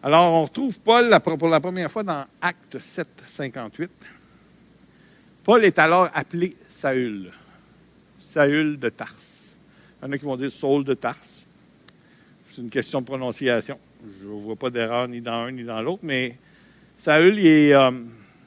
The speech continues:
debout et il, euh, approuve le geste qui est après être fait, c'est-à-dire il y a des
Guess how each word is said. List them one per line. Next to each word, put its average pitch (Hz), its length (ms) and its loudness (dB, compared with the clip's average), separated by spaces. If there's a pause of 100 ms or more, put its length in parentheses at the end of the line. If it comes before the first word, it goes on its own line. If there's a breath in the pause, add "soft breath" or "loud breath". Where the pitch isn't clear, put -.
(140 loud breath)
debout 143 500 2 (360)
et 123 360 0
il, 120 260 -10
euh, 113 380 2 (580)
approuve 139 640 -6 (840 soft breath)
le 113 240 -6
geste 139 380 -4
qui 131 60 -12
est 113 100 -8
après 117 360 -8
être - 100 -16
fait, - 240 -8
c'est-à-dire 123 600 -8
il 120 80 -12
y 110 40 -10
a 107 80 -10
des 104 380 -12